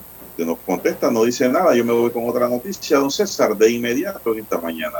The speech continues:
Tras ocho años de retraso en la entrega de la obra y luego de ser superados los conflictos legales con la empresa F C C, finalmente fueron inauguradas la fase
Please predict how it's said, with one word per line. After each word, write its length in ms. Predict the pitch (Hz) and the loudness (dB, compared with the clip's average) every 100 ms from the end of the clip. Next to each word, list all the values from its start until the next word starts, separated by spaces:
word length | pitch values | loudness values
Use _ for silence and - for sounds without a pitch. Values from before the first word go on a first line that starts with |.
| - | 2
Tras 280 | 107 110 - | 4 4 6
ocho 360 | 160 180 - 143 | 6 6 8 8
años 260 | 147 143 | 10 8
de 100 | 170 | 8
retraso 680 | 156 127 131 107 - 104 110 | 8 6 2 0 2 0 0
en 200 | 101 85 | 0 -2
la 80 | 80 | -6
entrega 400 | 76 92 107 95 | -2 2 4 4
de 140 | 87 | 0
la 120 | 78 78 | 0 2
obra 400 | 98 113 - - - - - - - - - - | 4 4 2 -2 -12 -20 -20 -20 -20 -20 -20 0
y 100 | 139 | 4
luego 440 | 139 135 131 127 | 6 6 2 4
de 60 | 110 | 4
ser 380 | - 120 117 113 | 4 2 2 0
superados 640 | - - 117 101 104 107 | -4 -4 0 2 2 2
los 140 | 98 92 | -2 -6
conflictos 560 | 85 - 92 - 90 | -12 -10 -12 -8 -4
legales 420 | 87 80 95 104 | -2 2 2 0
con 140 | 104 98 | 0 0
la 80 | 82 | 0
empresa 400 | - 95 - 92 | -4 -4 0 -2
F 180 | 98 | 0
C 160 | 90 - | -4 -4
C, 320 | - 107 95 - - - - - - - - - | -4 -2 -2 -8 -20 -20 -20 -20 -20 -20 -18 0
finalmente 580 | 127 139 131 123 104 110 | 4 6 6 4 6 6
fueron 300 | 110 107 104 | 8 6 4
inauguradas 480 | 87 82 95 98 | 0 4 6 6
la 100 | 85 | 4
fase 480 | 82 95 95 - 101 | 2 0 -2 -4 -4